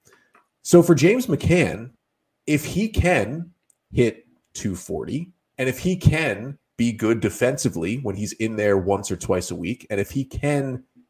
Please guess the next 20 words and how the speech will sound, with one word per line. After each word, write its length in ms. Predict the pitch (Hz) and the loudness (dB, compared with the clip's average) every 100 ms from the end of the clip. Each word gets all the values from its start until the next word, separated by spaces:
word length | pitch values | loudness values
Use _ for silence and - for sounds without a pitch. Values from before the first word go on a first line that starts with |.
| - | 0
hit 220 | 147 131 | 2 2
lefties, 680 | 107 131 160 87 85 104 - _ _ _ _ 120 | 2 2 2 -2 -4 -6 -12 _ _ _ _ 0
I 140 | 165 | 2
think 280 | 180 175 143 - | 4 2 2 0
on 160 | 131 | 2
the 140 | 123 - | 0 2
upside, 720 | 156 - - 95 73 90 113 - _ _ - | 2 2 0 0 0 -4 -6 -14 _ _ 0
he 160 | 160 | 0
can 180 | 170 180 | 2 2
make 180 | 151 139 | 0 2
the 120 | 139 | 4
Orioles 300 | 135 127 110 | 6 6 2
breathe 500 | - 104 127 147 127 131 | -2 -4 0 2 0 -4
a 60 | |
sigh 280 | 104 131 120 | -4 0 0
of 140 | 120 98 | 0 -2
relief 500 | 98 156 135 - 107 | -2 -2 -2 -4 -2
when 180 | 107 | -2
they 160 | 110 104 | -2 -6
do 540 | 90 143 190 98 95 | 0 2 4 2 -4